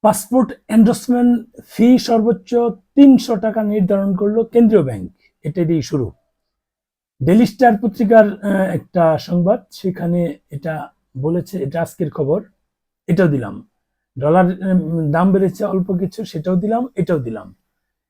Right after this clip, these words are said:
কারণ আমরা তো ব্যাংক থেকে ডলার কিনতে পারি না, যদি ডলার ব্যাংক থেকে কিনতে যাই, যে প্রবলেমগুলো হয়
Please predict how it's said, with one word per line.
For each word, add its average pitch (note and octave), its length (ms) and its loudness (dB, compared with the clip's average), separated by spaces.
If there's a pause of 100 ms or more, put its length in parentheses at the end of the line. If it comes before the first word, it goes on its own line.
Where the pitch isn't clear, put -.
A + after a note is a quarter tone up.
কারণ F3+ 180 -2
আমরা G3+ 200 2
তো G#3 100 0
ব্যাংক F#3 320 4
থেকে A3 180 2
ডলার F#3+ 280 2
কিনতে A3 220 0
পারি F3 160 -2
না, C#3+ 80 -4
যদি F3 220 -2
ডলার F#3 300 0
ব্যাংক F#3 220 -6
থেকে G#3 200 -4
কিনতে A#3+ 340 -2
যাই, E3 180 0
যে F3+ 120 -4
প্রবলেমগুলো G#3 720 0
হয় F3 220 0